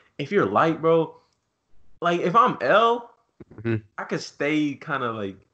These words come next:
Speaker 1: incognito. Like, nobody has to find me. You know what I'm saying?
Speaker 2: Right.
Speaker 1: But if I'm Light,
Speaker 2: Oh, you
Speaker 1: L
Speaker 2: know what?
Speaker 1: just,
Speaker 2: You
Speaker 1: L
Speaker 2: know
Speaker 1: just
Speaker 2: what?
Speaker 1: too good. He's
Speaker 2: Sheesh.
Speaker 1: finding me, bro.
Speaker 2: Hold on, bro. I just, I just remembered something. Dang.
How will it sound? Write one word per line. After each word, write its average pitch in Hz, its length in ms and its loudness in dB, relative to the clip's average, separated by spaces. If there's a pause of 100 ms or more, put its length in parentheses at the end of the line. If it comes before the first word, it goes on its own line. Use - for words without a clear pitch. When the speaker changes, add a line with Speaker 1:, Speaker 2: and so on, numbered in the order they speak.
Speaker 1:
incognito. 131 640 -2
Like, 104 160 -2
nobody 143 380 0
has 139 160 -6
to - 120 -10
find 117 340 2
me. 101 100 -10
You 101 100 -10
know 110 100 -12
what 113 60 -12
I'm 120 60 -12
saying? 131 340 -12 (300)
Speaker 2:
Right. 113 320 -4 (600)
Speaker 1:
But 113 120 -4
if 143 160 -6
I'm 156 260 4
Light, 123 440 0 (1300)
Speaker 2:
Oh, 127 160 4
you 120 80 6
Speaker 1:
L 123 60 8
Speaker 2:
know 147 100 8
what? 151 200 6
Speaker 1:
just, - 140 -12 (160)
Speaker 2:
You 117 60 -12
Speaker 1:
L - 120 4
Speaker 2:
know 165 120 4
Speaker 1:
just 175 120 4
Speaker 2:
what? 180 140 2
Speaker 1:
too 170 120 -16 (100)
good. 143 220 2
He's 160 200 0
Speaker 2:
Sheesh. 147 60 4
Speaker 1:
finding 135 400 2
me, 98 120 -16
bro. 101 280 -10 (180)
Speaker 2:
Hold 135 260 0
on, 120 180 -4
bro. 117 120 -2
I - 40 0
just, 135 160 -6
I 127 60 -2
just 131 140 -6
remembered 120 220 -6
something. 107 280 -8 (560)
Dang. 113 680 0